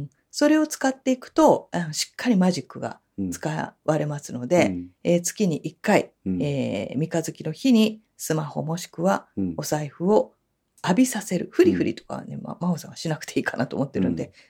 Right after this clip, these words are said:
Speaker 1: 浴びさせていただけるといいです。
Speaker 2: 俺がちょっと、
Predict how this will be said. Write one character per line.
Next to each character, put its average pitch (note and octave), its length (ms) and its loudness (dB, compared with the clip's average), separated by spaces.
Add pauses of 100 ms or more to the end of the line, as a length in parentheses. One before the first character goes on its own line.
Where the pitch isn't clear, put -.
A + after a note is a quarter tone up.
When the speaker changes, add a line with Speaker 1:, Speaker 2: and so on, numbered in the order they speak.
(180)
Speaker 1:
浴 F#3 120 0
び F#3 60 2
さ F#3 140 -6
せ G3 140 -6
て C4 100 2
い C4 80 0
た E3+ 100 -8
だ C#3+ 120 -8
け A#3 100 -4
る A#3+ 80 -8
と - 120 -8
い - 80 -10
い - 40 -14
で - 100 -20
す。 - 180 -18 (440)
Speaker 2:
俺 F#2+ 160 0
が G#2 460 6 (140)
ち - 100 -6
ょ G2 40 2
っ - 40 -2
と、 F2 340 -4